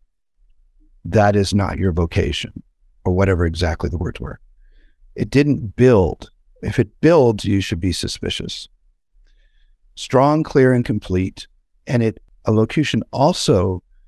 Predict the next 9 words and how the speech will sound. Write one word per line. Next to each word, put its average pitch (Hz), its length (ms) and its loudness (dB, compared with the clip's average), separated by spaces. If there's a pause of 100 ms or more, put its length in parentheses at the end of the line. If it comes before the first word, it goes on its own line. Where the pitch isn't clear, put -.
(400)
tends 185 420 0
to 185 100 -2
communicate 107 680 0
far 156 400 2
more 113 320 2
than 101 180 0
the 98 100 0
words 113 440 0
themselves 95 880 -2